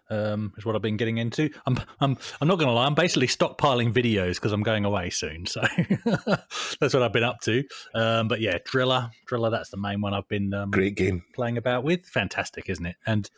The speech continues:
Speaker 1: it's the
Speaker 2: Yeah.
Speaker 1: Spectrum version I played back in the day. Uh, I did jump on the Amiga version and I thought, "This doesn't ring any bells." Yes, it's more colourful and everything, but the Spectrum is the one that pulls on the nostalgia string, so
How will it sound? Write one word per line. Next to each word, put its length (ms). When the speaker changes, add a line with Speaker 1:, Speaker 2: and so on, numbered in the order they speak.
Speaker 1:
it's 80
the 60
Speaker 2:
Yeah. 200
Speaker 1:
Spectrum 220
version 240
I 60
played 420
back 200
in 120
the 80
day. 340
Uh, 120
I 80
did 180
jump 300
on 80
the 80
Amiga 260
version 320
and 80
I 60
thought, 240
"This 100
doesn't 240
ring 140
any 160
bells." 440
Yes, 200
it's 140
more 140
colourful 400
and 320
everything, 420
but 220
the 80
Spectrum 440
is 140
the 80
one 200
that 80
pulls 260
on 100
the 80
nostalgia 480
string, 320
so 300